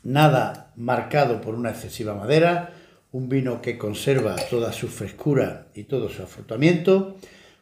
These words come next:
con otros aromas muy complejos que le dan una gran profundidad aromática a este vino. Me gusta mucho este vino. Frei João, quince euros. Lo encontráis en, en Portugal Wine Jar, pondré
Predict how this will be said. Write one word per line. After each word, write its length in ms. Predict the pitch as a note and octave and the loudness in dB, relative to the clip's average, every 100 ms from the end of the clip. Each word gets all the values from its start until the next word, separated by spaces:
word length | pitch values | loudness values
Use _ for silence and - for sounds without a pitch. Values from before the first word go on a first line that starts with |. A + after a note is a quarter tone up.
| _ | _
con 240 | E3 D3+ | 0 2
otros 420 | B2+ B2+ C#3 C3+ B2+ | 0 -2 -2 -2 2
aromas 680 | C3+ D3 D#3+ D#3+ - - | 2 4 4 2 -2 -10
muy 320 | A2 C3 C#3+ | -6 -2 -2
complejos 640 | - B2+ B2+ E3+ E3+ F3+ F3+ - - _ _ _ | 0 -2 2 2 2 0 -2 -8 -20 _ _ _
que 140 | A2+ | -8
le 120 | G#2 | -6
dan 460 | A2 B2+ C#3 C#3+ C#3+ _ _ _ _ - _ _ _ - - A#2+ | -2 0 0 -4 -12 _ _ _ _ -20 _ _ _ -20 -12 -6
una 220 | A#2+ A2+ | -2 0
gran 240 | A#2+ C3+ | 2 2
profundidad 580 | C3 - B2 A#2+ A#2+ B2 | 0 -2 -2 2 4 6
aromática 680 | A#2+ A#2+ B2+ C3 C3 C3+ C3+ | 6 2 0 -2 0 0 0
a 100 | - | -6
este 200 | G#2 - | -8 -8
vino. 360 | F#2 D#2+ D2+ - - | -10 -10 -12 -18 -10
Me 100 | A2 | -4
gusta 240 | C3 C3 | -4 -2
mucho 480 | C3 C3+ C#3+ C3+ C3+ | 0 2 2 0 -2
este 240 | A2+ - G2 | -8 -8 -10
vino. 220 | F#2 D2 | -10 -14
Frei 440 | - - A2+ A#2 | -18 -12 -6 -4
João, 520 | A#2+ C#3 E3+ F#3 - - | 0 4 4 2 -4 -4
quince 420 | F3+ D#3 B2 B2 | -2 0 0 4
euros. 480 | E3 F#3 G3+ - - - - _ _ _ _ _ _ _ _ _ _ _ _ _ _ - - - - _ | 6 6 4 0 -12 -20 -20 _ _ _ _ _ _ _ _ _ _ _ _ _ _ -20 -20 -20 -20 _
Lo 80 | A2+ | -6
encontráis 600 | G#2+ A2+ A2 D3 C3+ - | -4 -2 4 6 6 2
en, 360 | A2+ G#2 F#2+ - | -4 -6 -10 -16
en 260 | F2+ F2 E2 | -18 -16 -16
Portugal 540 | G#2+ G2+ A#2 B2 B2+ A#2 | -16 -12 -2 2 2 2
Wine 240 | A2+ A2 | -2 0
Jar, 380 | C#3+ E3 G3 - | 2 4 2 -4
pondré 580 | G2 F#2 G2+ G2 F#2 | -12 -12 -10 -10 -12